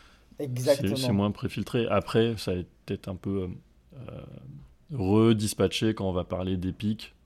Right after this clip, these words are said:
Speaker 2: de features. Mais
Speaker 1: Ouais.
Speaker 2: finalement, t'as une vision, euh, un peu plus, euh, plus simple, quoi. Parce que souvent, dans les boîtes, euh, tu, tu sais, dès que t'as des, euh,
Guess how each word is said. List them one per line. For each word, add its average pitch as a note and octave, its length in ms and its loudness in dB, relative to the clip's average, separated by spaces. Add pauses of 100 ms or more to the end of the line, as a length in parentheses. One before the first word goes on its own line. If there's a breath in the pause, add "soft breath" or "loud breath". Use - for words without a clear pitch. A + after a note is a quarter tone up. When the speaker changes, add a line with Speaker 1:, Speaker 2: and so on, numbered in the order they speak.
Speaker 2:
de F2+ 160 -4
features. A2 520 -4 (680 soft breath)
Mais G2 140 2
Speaker 1:
Ouais. G2 60 4
Speaker 2:
finalement, G2+ 440 4
t'as G#2 100 0
une F#2 140 2
vision, G2 380 0
euh, F2 280 -2
un F2+ 100 -8
peu F2 140 -8
plus, G2 360 -4
euh, E2+ 100 -6 (720 soft breath)
plus G2+ 140 -2
simple, G#2+ 300 2
quoi. E2+ 220 -6 (120)
Parce - 100 -14
que A2+ 80 4
souvent, A#2 280 2
dans A2 120 4
les F#2+ 100 2
boîtes, G#2+ 340 0
euh, F#2+ 80 -2 (300)
tu, - 240 -18
tu - 140 -8
sais, A#2 200 4
dès G2+ 160 2
que - 120 -8
t'as F#2+ 140 0
des, F#2 220 0
euh, F2 180 -2